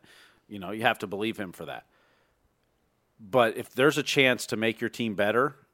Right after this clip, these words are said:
and the cost doesn't affect you too much, I mean, would you wanna go out and get an Artemi Panarin from Columbus? They just traded for several players. The question is, are they going for it this year, or do they trade for more players to get rid of Panarin,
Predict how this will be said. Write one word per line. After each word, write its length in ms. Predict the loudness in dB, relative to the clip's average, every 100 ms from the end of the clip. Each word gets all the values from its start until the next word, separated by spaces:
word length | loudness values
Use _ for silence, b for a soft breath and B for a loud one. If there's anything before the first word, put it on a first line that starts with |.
| -16
and 160 | -12
the 60 | -12
cost 360 | 0 2 2 0
doesn't 360 | -2 -2 -8 -10 _ _ _ _ _ -16
affect 380 | -6 -4 -4 -6
you 40 |
too 140 | -4
much, 140 | -6 -6 B B
I 20 |
mean, 220 | -4 -4 -6 b b b b -6
would 160 | -2
you 100 | 0
wanna 200 | 2 2
go 120 | 6
out 140 | 8 8
and 100 | 4
get 120 | 2
an 80 | 2
Artemi 420 | 0 0 -4 -6
Panarin 460 | -4 -2 -2 -4 -8
from 140 | -10
Columbus? 540 | -4 -4 -4 -8 -14 -20 _ _ _ _
They 160 | 0 0
just 340 | 0 -4 -4
traded 300 | 2 2 2
for 80 | -2
several 280 | 2 2 0
players. 440 | 6 6 6 0
The 80 | -2
question 340 | 2 4 2
is, 120 | -2 0
are 60 |
they 120 | -2
going 300 | -2 -2 -4
for 140 | -2 -4
it 80 | -2
this 200 | -6 -4
year, 120 | -4
or 340 | -2 -2 -2 B B B
do 100 | -4
they 160 | -2 0
trade 320 | 2 0 0
for 180 | -2 0
more 180 | 0 0
players 320 | 2 2 2
to 100 | -2
get 140 | -6 -4
rid 140 | -6
of 80 | -6
Panarin, 400 | -4 -2 -2